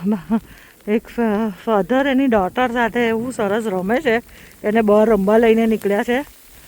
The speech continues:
જો કેવું સરસ રમાડે છે એને, હે? જો કેવું સરસ રમાડે છે એને. જો નાની છોકરી છે, મને ઠંડી લાગે પણ એને ઠંડી નથી લાગતી. It's so cute.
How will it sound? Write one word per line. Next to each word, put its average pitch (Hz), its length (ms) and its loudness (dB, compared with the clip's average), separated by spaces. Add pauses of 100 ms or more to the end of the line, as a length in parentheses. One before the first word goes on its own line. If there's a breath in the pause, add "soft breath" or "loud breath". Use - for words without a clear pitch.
(360 loud breath)
જો 262 140 4
કેવું 226 260 4
સરસ 220 340 -2
રમાડે 208 460 -2
છે 214 80 -8
એને, 190 180 -6 (1000)
હે? 233 80 -4 (1300)
જો 240 80 -2 (880)
કેવું 254 180 -2
સરસ 240 360 -4
રમાડે 208 440 -2
છે 247 100 -8
એને. 208 200 -6
જો 311 240 -2 (840)
નાની 233 300 -4
છોકરી 254 360 -6
છે, 311 100 -2
મને 254 280 2
ઠંડી 269 300 -2
લાગે 269 260 -2
પણ 262 200 -2
એને 254 200 0
ઠંડી 262 320 -4
નથી 277 260 -6
લાગતી. 214 400 -6 (1080)
It's 240 220 -2
so 220 60 -6
cute. 226 480 -8